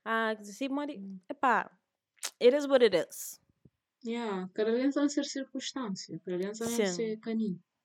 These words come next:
Speaker 1: Não sei caminho.
Speaker 2: Vai ser
Speaker 1: It is what it
Speaker 2: ritmo.
Speaker 1: is, aceita,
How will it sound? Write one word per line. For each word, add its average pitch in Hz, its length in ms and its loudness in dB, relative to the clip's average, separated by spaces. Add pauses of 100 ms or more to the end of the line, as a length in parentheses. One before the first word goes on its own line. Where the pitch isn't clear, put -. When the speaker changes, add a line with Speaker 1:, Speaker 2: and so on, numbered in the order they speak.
(540)
Speaker 1:
Não 202 120 -8
sei 220 140 -2
caminho. 175 480 0
Speaker 2:
Vai 185 60 0
ser - 180 2
Speaker 1:
It 269 80 4
is 220 60 0
what 240 160 -2
it 185 80 0
Speaker 2:
ritmo. 180 140 2
Speaker 1:
is, - 200 -4
aceita, 202 640 -2